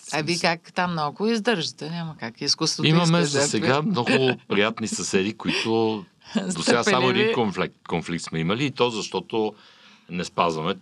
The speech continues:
Speaker 2: не спазихме часовете след десет
Speaker 1: След
Speaker 2: часа.
Speaker 1: десет
Speaker 2: И
Speaker 1: часа,
Speaker 2: така,
Speaker 1: да.
Speaker 2: смисъл, трябва да се внимава за тия. Иначе, иначе съседите са окей. Аз се надявам, значи ние като ходим на вилата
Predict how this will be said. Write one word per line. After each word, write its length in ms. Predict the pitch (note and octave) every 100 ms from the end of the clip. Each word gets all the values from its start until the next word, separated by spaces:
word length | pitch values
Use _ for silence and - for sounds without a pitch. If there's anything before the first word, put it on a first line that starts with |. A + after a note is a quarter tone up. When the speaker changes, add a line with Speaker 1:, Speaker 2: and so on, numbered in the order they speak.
| -
Speaker 2:
не 120 | E2+
спазихме 500 | - E2 D2+ D2+ F#2
часовете 960 | - E2+ E2+ D#2 D2 D2+ C#2 C2 B1+ - _ _ _ _ _ _ - - _
след 340 | - F#2 F2 C#2
десет 320 | D#2+ - -
Speaker 1:
След 160 | - D3+
Speaker 2:
часа. 160 | C#3 A#2
Speaker 1:
десет 160 | C#2
Speaker 2:
И 80 | -
Speaker 1:
часа, 120 | G#2+
Speaker 2:
така, 220 | C3+ C#3 -
Speaker 1:
да. 60 |
Speaker 2:
смисъл, 460 | - - - F#2+ F#2+
трябва 240 | - C#2
да 40 | B1+
се 100 | D2+
внимава 360 | C#2+ C#2 B1 A#1
за 80 |
тия. 160 | - F2+
Иначе, 640 | G#2+ A#2 - G2+ G2 F2+ E2 _ _ - _ _ _ _ -
иначе 360 | F2+ F#2 - D#2+
съседите 560 | - - F#2+ F2+ -
са 140 | - D#2+
окей. 300 | D#2+ A2 B2
Аз 140 | A2
се 100 | -
надявам, 640 | B2 F#2+ G#2+ B2+ B2 A2+ F#2 _ - - -
значи 260 | F2 -
ние 100 | F#2+
като 200 | A2 -
ходим 240 | - G2+ B2
на 120 | F2+
вилата 540 | E2+ A2+ F2 - D2